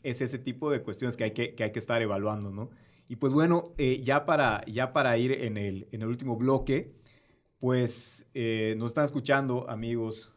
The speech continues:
eh, de la, de la Modelo, comunidad modelista y también amigos de los modelistas, que, pues bueno, tienen filosofía emprendedora, ¿no? Hemos estado tocando varios temas, eh, dentro de los diferentes, eh, giros y licenciaturas también que tenemos en,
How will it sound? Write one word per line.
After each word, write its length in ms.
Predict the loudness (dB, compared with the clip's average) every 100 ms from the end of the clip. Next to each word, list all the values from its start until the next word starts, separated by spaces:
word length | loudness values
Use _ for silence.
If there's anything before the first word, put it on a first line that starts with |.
| -20
eh, 180 | -12 -10
de 120 | -8
la, 360 | -8 -8 -10 -12 -20 _ _
de 160 | -10
la 80 | -8
Modelo, 600 | -6 -2 2 2 0 -4 -14 _ -14
comunidad 320 | -8 -4 -2
modelista 480 | -2 -2 -4 -4 -4
y 40 |
también 320 | -4 -6 -6 -6
amigos 560 | -4 -4 -6 -8 -12
de 120 | -14 -14
los 140 | -12
modelistas, 720 | -12 -6 -4 -4 -6 -8 -8 -16 _ _ _ _ _ _
que, 580 | -2 0 0 -2 -6 _ _
pues 140 | -4
bueno, 180 | -4 -2
tienen 260 | -4 -4
filosofía 680 | -6 -8 -10 -6 0 0 0
emprendedora, 720 | -2 -6 -6 -2 0 2 2
¿no? 220 | -2 -8 -10
Hemos 220 | -10 -10
estado 260 | -8 -8 -8
tocando 320 | -8 -10 -6
varios 260 | -4 -6 -6
temas, 480 | -4 -4 -4 -8 -16 _ _ _ -12
eh, 340 | -10 -8 -10
dentro 360 | -10 -12 -10 -10
de 60 | -10
los 100 | -10
diferentes, 760 | -10 -8 -6 -6 -8 -10 -12 -20 -14
eh, 360 | -10 -10 -12 -12
giros 540 | -4 -2 0 -2 -6
y 280 | -10 -10 -10
licenciaturas 760 | -12 -12 -10 -8 -2 0 0 -2
también 400 | -8 -6 -8 -8
que 120 | -14
tenemos 540 | -12 -8 -8 -10 -16 _
en, 360 | -16 -16 -18